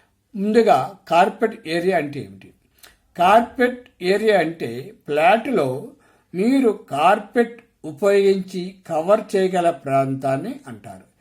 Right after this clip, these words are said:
దీన్ని నెట్ యూజబుల్ ఏరియా అని కూడా అంటారు. రియల్ ఎస్టేట్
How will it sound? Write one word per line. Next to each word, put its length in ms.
దీన్ని 720
నెట్ 460
యూజబుల్ 580
ఏరియా 380
అని 160
కూడా 340
అంటారు. 440
రియల్ 400
ఎస్టేట్ 500